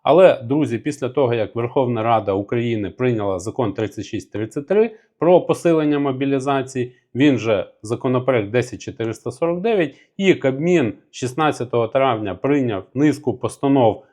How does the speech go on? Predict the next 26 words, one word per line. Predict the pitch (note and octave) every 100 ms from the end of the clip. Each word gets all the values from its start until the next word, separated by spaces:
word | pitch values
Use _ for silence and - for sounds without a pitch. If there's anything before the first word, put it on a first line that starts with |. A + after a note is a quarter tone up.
| _
щодо | - C3+ A#2 A#2+ G#2+ -
змін | A2 D3 C#3 G2
в | F#2 B2+ A2+ F#2+
сфері | - C#3+ A2+
мобілізації, | G#2 G2+ G#2+ A#2 C3 G3 F3+ E3 C#3+ A2+
змін | G2+ C3 C3 G2 -
в | -
сфері | - B2 A2 F#2 - _
призову | - F#3+ G3+ E3+ E3+ D#3+ D3+ _ _ _ -
на | C#3 C#3+ B2
військову | C#3 C#3 D3+ C3+ B2+
службу. | C3+ C#3+ B2 A2+ A#2+ - _ _ _
А, | A2+ G#2
ситуація | G2 D#3 F3 G3+ F#3+ F#3+ D#3+ C3+
в | A#2+
сфері | - C#3+ C3
мобілізації, | B2 B2 C#3 D3+ F#3 E3+ -
вона | A2+ C3+ - -
змінилася | G2+ A2+ C3 A#2+ G#2+ -
докорінно, | G#2 B2 E3+ G3 F#3 D#3 C#3
і | D3 C#3 A#2+ - -
так | -
само | D#3 D#3 B2+
змінилася | B2+ C3+ C3 A#2+ A2+
ситуація | - G#2 A#2 A2+ - F#2
в | G2 A#2 G#2+